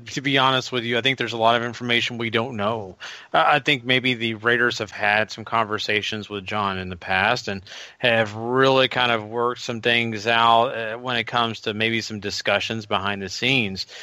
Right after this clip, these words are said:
And, and I don't know how fair that is. I don't know really if that's illegal at all. I don't think it is. I know there's the Rooney Rule out there that they kinda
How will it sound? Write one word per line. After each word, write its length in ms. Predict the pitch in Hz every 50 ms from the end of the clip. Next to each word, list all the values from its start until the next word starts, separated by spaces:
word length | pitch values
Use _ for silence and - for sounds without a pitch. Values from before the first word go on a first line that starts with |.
| - - -
And, 160 | 165 165 156
and 240 | 139 135 123 113 107 - _ _ _ - -
I 100 | 110 107
don't 140 | 110 110
know 200 | 113 113 113 107
how 220 | 101 104 107 104 104
fair 280 | - - 131 135 143
that 160 | 147 147 143 143
is. 220 | 147 147 143 123
I 100 | 113 104
don't 120 | 98 101
know 160 | 101 104 104 101
really 560 | 95 98 107 107 110 110 107 107 104 113 113
if 180 | 101 98 95 -
that's 320 | 104 98 98 95 - -
illegal 540 | - 98 92 98 117 147 165 190 185 196 190
at 60 | 190 190
all. 180 | 180 180 170
I 60 | 147
don't 200 | 120 113 113 -
think 220 | - 131 131 117 -
it 80 | 113
is. 300 | 117 123 139 147 151 123
I 60 | 117 107
know 100 | 113 113
there's 280 | 113 104 104 101 -
the 80 | 107 92
Rooney 280 | 104 139 151 147 131
Rule 300 | 113 107 113 113 113 117
out 300 | 113 110 110 110 107 -
there 200 | - 127 143 160
that 100 | 139 110
they 140 | - 113 110
kinda 460 | 101 - - 107 110 113 110 110 101